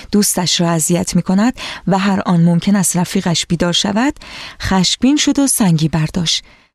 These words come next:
خرس نادان که نمی‌دانست آن سنگی که برداشته می‌تواند اژدها را هم از پا در بیاورد، چه برسد به دماغ آدم، ولی می‌خواست دوستیش را به مرد جوان ثابت کند.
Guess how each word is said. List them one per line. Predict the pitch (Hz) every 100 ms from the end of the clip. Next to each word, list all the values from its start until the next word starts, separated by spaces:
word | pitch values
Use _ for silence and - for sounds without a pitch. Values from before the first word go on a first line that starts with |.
| _ -
خرس | 208 208 226
نادان | 214 180 185 190
که | 185 190
نمی‌دانست | 190 202 175 160 156 - -
آن | 170
سنگی | - 185 175 156
که | 170
برداشته | 160 160 - 156 - 180 - - - -
می‌تواند | 190 - 175 180 170 165 -
اژدها | 165 - 180 226
را | 269 202
هم | 170 165
از | 160 -
پا | 175
در | 170 165
بیاورد، | 156 165 165 180 175 170 - - -
چه | - 269
برسد | 247 180 - 170
به | 180
دماغ | 170 170 170 170
آدم، | 185 175 240 285 302 - - - -
ولی | 180 180
می‌خواست | 151 - 202 -
دوستیش | - 143 - 202 214 -
را | 226
به | 180
مرد | 147 151 -
جوان | 156 156 151 208 247 - -
ثابت | - 175 160 208 -
کند. | - 170 185 -